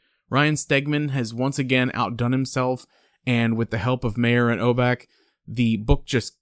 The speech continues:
kills in the art department. I blew through the first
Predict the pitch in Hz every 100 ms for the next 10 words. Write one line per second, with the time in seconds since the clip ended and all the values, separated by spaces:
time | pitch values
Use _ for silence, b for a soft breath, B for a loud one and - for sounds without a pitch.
0 | - - - 180 180 151 123 107 127 113
1 | 110 110 104 104 - 104 - - - -
2 | 123 143 151 170 170 - 160 147 - 139
3 | 139 - -